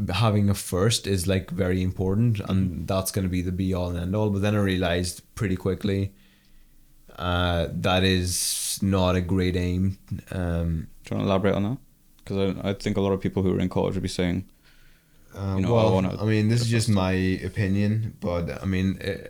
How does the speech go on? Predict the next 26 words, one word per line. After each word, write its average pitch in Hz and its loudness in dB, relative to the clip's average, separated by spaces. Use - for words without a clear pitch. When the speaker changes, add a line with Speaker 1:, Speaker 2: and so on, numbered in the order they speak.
Speaker 1:
if 98 -4
you 107 0
get 107 2
a 107 4
first 95 0
or 90 2
a 82 -2
two 90 0
one, 87 -2
it 90 0
doesn't 95 0
really 87 0
matter 87 0
that 85 0
much. 85 -2
The 208 -4
only, 110 0
the 95 -2
only 110 2
thing, 95 -2
the 101 -2
only 110 2
way, 92 2
the 110 -4
only, 120 4
like, - -4